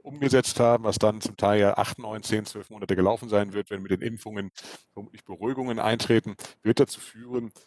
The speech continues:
dass es für Beschäftigte neue Erwartungen gibt, was ihnen im Arbeitsleben geboten werden soll und was sie auch erwarten und wollen.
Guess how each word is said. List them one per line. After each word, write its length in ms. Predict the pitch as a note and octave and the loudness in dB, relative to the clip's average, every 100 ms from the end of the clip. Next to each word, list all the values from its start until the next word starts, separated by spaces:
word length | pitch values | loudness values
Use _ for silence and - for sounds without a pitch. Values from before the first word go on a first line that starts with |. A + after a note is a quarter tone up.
| _ | _
dass 160 | G2+ - | -2 -2
es 100 | G#2 | -4
für 280 | G#2+ G2 - - | -2 -2 -2 -10
Beschäftigte 800 | G#2+ B2+ - A2 - A2 G2+ F#2 _ _ _ _ | 0 2 2 -2 2 4 4 2 _ _ _ _
neue 240 | G#2 G2+ A#2+ | -4 2 4
Erwartungen 560 | G#2 F#2+ G#2+ A#2 G#2 | 4 4 2 2 -8
gibt, 260 | G#2 G#2 - | -8 -8 -2
was 240 | G2+ - - | 0 0 0
ihnen 300 | A#2+ A2 G#2 | 0 0 -2
im 140 | A2 | -6
Arbeitsleben 460 | - G#2 G2+ G#2 F#2+ | -6 -4 -2 -4 -4
geboten 380 | E2+ F2+ - F#2+ | -16 -20 -14 -4
werden 200 | F2 E2 | -4 -4
soll 300 | D#2+ F2+ G2+ | -10 -8 -8
und 140 | F2 D2+ _ - | -14 _ _ -4
was 140 | F#2+ | -2
sie 100 | - | -2
auch 140 | - - | -6 -10
erwarten 460 | A#2 E2 F2 - | -4 0 0 0
und 200 | F#2 E2+ | -20 -18
wollen. 360 | E2+ F2+ E2+ | -10 -8 -8